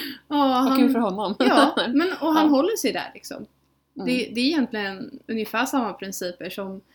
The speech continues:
Speaker 2: jag tänker att man använder när man uppfostrar hundar också.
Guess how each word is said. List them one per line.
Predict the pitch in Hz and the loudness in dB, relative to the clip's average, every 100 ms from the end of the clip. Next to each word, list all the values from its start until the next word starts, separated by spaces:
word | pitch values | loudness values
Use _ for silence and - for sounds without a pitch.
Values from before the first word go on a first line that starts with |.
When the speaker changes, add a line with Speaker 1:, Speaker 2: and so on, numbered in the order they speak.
| _ _ | _ _
Speaker 2:
jag | 196 196 | -10 -8
tänker | 202 180 180 | -10 -10 -14
att | 185 | -12
man | 196 185 | -12 -10
använder | 190 185 180 180 | -10 -10 -10 -10
när | - | -10
man | 180 180 175 | -12 -12 -14
uppfostrar | 196 - 190 - | -16 -14 -14 -10
hundar | 185 208 190 269 202 | -8 -8 -6 -8 -8
också. | - - | -12 -16